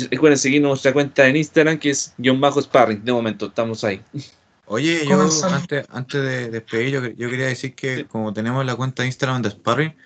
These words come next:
Speaker 2: podrían usar esa para etiquetar a Matías Fernández, en volar los, los cachas.
Speaker 3: Bueno,
Speaker 1: ¿Mm?
Speaker 2: No sé,
Speaker 3: sí.
Speaker 2: en volar.
Speaker 3: No es mala
Speaker 1: La
Speaker 3: idea,
Speaker 1: cuenta,
Speaker 3: ahí
Speaker 1: la
Speaker 3: habría que
Speaker 1: cuenta.
Speaker 3: intentarlo.
Speaker 1: Ahí la cuenta está habilitada para todos, así que tranquilo.
Speaker 3: Perfecto.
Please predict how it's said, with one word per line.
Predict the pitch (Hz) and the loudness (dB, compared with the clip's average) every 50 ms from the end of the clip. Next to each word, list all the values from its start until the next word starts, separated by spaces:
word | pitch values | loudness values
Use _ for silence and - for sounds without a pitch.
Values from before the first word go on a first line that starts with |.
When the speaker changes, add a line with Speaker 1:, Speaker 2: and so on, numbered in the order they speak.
| _ - - - | _ -20 -14 -4
Speaker 2:
podrían | - 117 123 135 143 | 0 2 4 4 4
usar | 143 135 - - - 139 110 | 2 0 -2 0 0 2 4
esa | 110 117 - 139 | 4 2 2 2
para | 135 147 151 156 | 2 2 2 2
etiquetar | 151 160 151 147 156 151 165 170 175 | 0 0 0 0 0 0 2 0 0
a | 175 170 170 170 | 0 0 -2 -2
Matías | 170 170 160 180 180 | -2 -2 -2 -2 -4
Fernández, | - - 165 185 196 226 226 190 | -2 0 2 4 4 4 4 2
en | 160 | 2
volar | 147 156 151 151 147 | 2 4 4 4 4
los, | 143 143 139 135 131 131 | 4 4 2 2 -2 -4
los | 127 123 | -6 -6
cachas. | - - - - 165 147 - - - - - - _ _ _ _ _ _ - - - | -2 -2 0 2 2 -2 -2 -6 -20 -20 -20 -20 _ _ _ _ _ _ -20 -14 -6
Speaker 3:
Bueno, | 202 214 247 311 185 | -2 -2 -2 0 0
Speaker 1:
¿Mm? | 180 214 262 349 | -2 -2 -2 0
Speaker 2:
No | - - | -2 0
sé, | - 185 220 | 2 2 2
Speaker 3:
sí. | 208 202 214 262 339 - - - - | 2 2 2 2 0 -2 -4 -6 -4
Speaker 2:
en | 131 131 | -4 0
volar. | 131 143 175 220 233 - - - | 0 2 0 0 -2 -4 0 2
Speaker 3:
No | 202 214 | 6 8
es | 220 | 8
mala | 220 226 233 233 233 | 8 8 8 8 8
Speaker 1:
La | 240 | 8
Speaker 3:
idea, | 240 | 8
Speaker 1:
cuenta, | 247 254 254 254 269 277 240 | 8 8 8 8 8 6 8
Speaker 3:
ahí | 220 | 8
Speaker 1:
la | 220 | 8
Speaker 3:
habría | 214 220 226 | 8 8 8
que | 220 | 8
Speaker 1:
cuenta. | 208 - - | 6 6 6
Speaker 3:
intentarlo. | 208 202 - 220 226 233 233 240 254 - - - - _ _ _ _ _ _ _ - | 4 4 6 6 6 6 6 6 4 2 0 -20 -20 _ _ _ _ _ _ _ -6
Speaker 1:
Ahí | 127 131 139 | -2 0 4
la | 147 151 | 4 4
cuenta | 147 160 156 151 | 4 2 0 0
está | 147 - 147 | 2 2 4
habilitada | 151 147 143 135 139 131 135 | 4 4 4 6 6 6 8
para | 135 131 127 | 6 4 4
todos, | 120 123 110 98 92 92 - - 107 | 4 4 4 4 4 2 -4 -14 -14
así | 110 117 117 110 | -8 -8 -6 -4
que | 120 110 | -4 -4
tranquilo. | 117 120 110 113 - 110 101 98 - - 117 120 123 _ _ - - - - - | -4 -4 -6 -6 -10 -12 -12 -12 -14 -12 -12 -12 -12 _ _ -20 -20 -18 -6 -2
Speaker 3:
Perfecto. | 190 185 151 - - 196 185 147 - - 180 170 | -2 -2 -2 0 0 0 0 -2 -2 -8 -10 -4